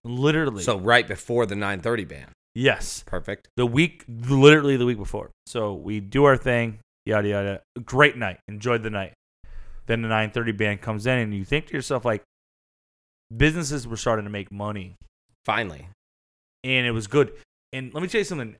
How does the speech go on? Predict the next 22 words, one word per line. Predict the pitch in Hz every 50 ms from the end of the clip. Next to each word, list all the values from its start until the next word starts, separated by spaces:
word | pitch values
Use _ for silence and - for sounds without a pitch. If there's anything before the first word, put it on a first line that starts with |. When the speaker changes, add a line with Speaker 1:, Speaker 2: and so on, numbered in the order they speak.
| _
Speaker 1:
I | - 185 214
was | 208 180 165
at | 190 180 170
one | 175 175 175
of, | 170 165
like, | 160 151 139
the | 151
more | 147 156 156 151
dirtier | 147 131 139 147 151 147 151 151 147
bars | 135 127 139 147 147 147 147 135 131
that | 135 135
I | 135 143 147
wouldn't | 143 147 147 147 147
even, | 143 135 139 139 131 123
like, | 120 120 113 110 104 - - - - _ _ _ _ _ - -
think | - - 151 165 165 143 -
they | - 147
would | 139 131
be | 135 131
super | - - 151 135 127 131
strict. | 120 - - 170 151 143 - - -
And, | 120 117 120 113